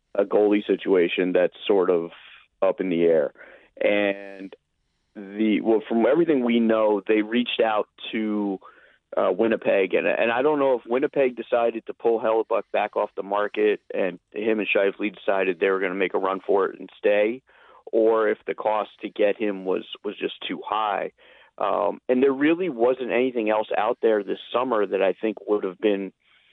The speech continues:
a huge impact. But I think you're seeing now that, uh, it's unsustainable, um, to keep the situation that they have. And, and really he's gonna have to figure out a solution, whether that is bringing in someone like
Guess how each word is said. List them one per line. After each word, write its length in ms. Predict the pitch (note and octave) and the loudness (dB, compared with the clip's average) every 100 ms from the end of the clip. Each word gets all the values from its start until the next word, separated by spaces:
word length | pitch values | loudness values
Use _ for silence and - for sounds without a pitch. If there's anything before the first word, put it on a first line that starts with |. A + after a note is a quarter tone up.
| _ - - | _ -10 -4
a 60 | |
huge 460 | G2+ - A#2+ A2 F2+ | -4 -4 -2 -2 0
impact. 680 | G#2 G#2+ - C#2 - - - - - | 0 0 -2 -6 -8 -12 -20 -10 0
But 220 | G#2 G2 - | 2 2 0
I 140 | A2 G#2 | -2 0
think 220 | A#2+ A#2+ | -2 -2
you're 100 | A2 - | -4 -2
seeing 360 | A#2 G#2 G2 | -2 0 -2
now 420 | G2 A2 A2+ G2+ G2 | 0 0 0 0 0
that, 260 | G2 G2 F#2 - _ _ _ _ _ - - | 2 2 0 -6 _ _ _ _ _ -8 -2
uh, 320 | - - - - | 2 0 -2 -12
it's 200 | - G#2 | -6 -2
unsustainable, 1120 | F#2+ B2+ C3 G2 - A#2+ B2+ A2 F2+ F2 F2 - _ _ _ - | 0 0 -2 -8 -2 2 2 0 0 -2 -2 -6 _ _ _ -4
um, 420 | G2 F2+ F2+ F#2 - | -2 -2 -4 -8 -6
to 100 | G2 | -6
keep 300 | - A2+ - | -2 -2 -2
the 100 | G2 - | -2 -2
situation 640 | G2+ G2 G2+ G2 - F#2+ | -2 2 2 2 0 0
that 160 | F#2 - | 0 0
they 120 | - | -2
have. 540 | - G2 G#2 E2 C#2+ - | -2 -2 0 -2 -4 -2
And, 220 | F2 E2+ | -2 -2
and 220 | F#2 F#2 | -4 0
really 300 | F#2+ G#2 G2 | 2 2 2
he's 180 | G2+ F2 | -2 0
gonna 240 | G2+ F#2+ | -2 0
have 240 | F#2+ F#2 - | -2 -2 0
to 120 | F2+ - | -2 0
figure 240 | G2+ G2 | -2 0
out 120 | F2 D#2 | 0 -2
a 80 | - | -2
solution, 520 | G#2 B2+ B2+ F2 D#2+ | 0 0 0 -2 0
whether 320 | F#2+ A2 A2 | 0 2 2
that 260 | G#2 G#2 G2+ | 4 2 4
is 240 | G2+ G2 - | 2 2 -2
bringing 340 | G2+ G#2 G#2 G2 | -4 -4 -4 -4
in 100 | F2+ - | -4 -2
someone 340 | G2 G2 F#2+ | -2 -2 -4
like 300 | F#2 F2+ - | -2 -2 -4